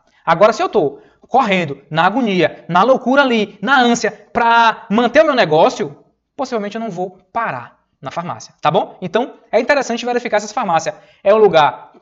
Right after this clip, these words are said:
comercial ou se esses locais que estão aí é lugar que também é um lugar de distração de pessoas, tá bom? Beleza? Porque se for um lugar comercial, possivelmente não é um ponto tão interessante.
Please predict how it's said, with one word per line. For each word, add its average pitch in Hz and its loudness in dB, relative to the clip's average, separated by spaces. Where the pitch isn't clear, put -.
comercial 165 -6
ou 247 6
se - -6
esses 294 -2
locais 285 2
que 214 -12
estão 214 -2
aí 202 -6
é 247 -6
lugar 226 0
que 247 -10
também 220 -8
é 247 -4
um 240 0
lugar 233 0
de 214 -8
distração 233 -8
de 208 -10
pessoas, 180 -10
tá 139 -4
bom? - 2
Beleza? 202 2
Porque - -2
se 302 -8
for 294 -4
um 285 -4
lugar 226 4
comercial, 240 -2
possivelmente 254 -4
não 277 -6
é 254 -4
um 269 -6
ponto 233 -4
tão 240 -6
interessante. 233 -6